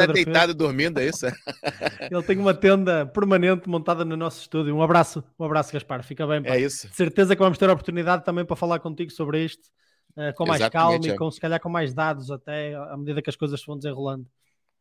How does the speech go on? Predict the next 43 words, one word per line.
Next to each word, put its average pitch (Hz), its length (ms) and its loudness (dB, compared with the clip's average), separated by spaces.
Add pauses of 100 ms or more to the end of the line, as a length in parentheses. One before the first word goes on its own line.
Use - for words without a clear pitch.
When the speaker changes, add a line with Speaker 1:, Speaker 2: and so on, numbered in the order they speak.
(160)
Speaker 2:
Com 117 120 -8
certeza, 120 540 -2
é 143 60 2
isso. 127 260 -4 (800)
E - 80 -10
pronto, 220 300 0
a 160 40 -2
gente 165 80 -2
já 190 100 0
pode - 220 0
começar 185 300 -2
aqui - 160 -4
também 160 240 -2
a 160 40 -4
dissertar 151 380 -2
um 143 40 -8
pouquinho, 156 480 -4
um 123 60 -10
pouquinho, 143 600 -2
Marquinhos. 120 460 -6
Esperar 120 220 -2
aí, 123 80 -2
não 120 80 -8
sei 123 160 -6
se 101 300 -6 (640)
o - 40 -20
Gonçalo 139 320 -4
também 147 180 -12
qualquer 143 200 -4
coisa. 135 240 -4
Ah, 127 140 4
agora 123 220 2
ele, 151 120 2
agora 143 220 0
ele 165 80 0
visualizou 147 420 -2
aqui. 98 260 -6
Não 95 100 -12
tinha 113 160 -10
visualizado 107 560 -4
antes 104 180 -8
a 104 60 -6
mensagem. 127 480 -2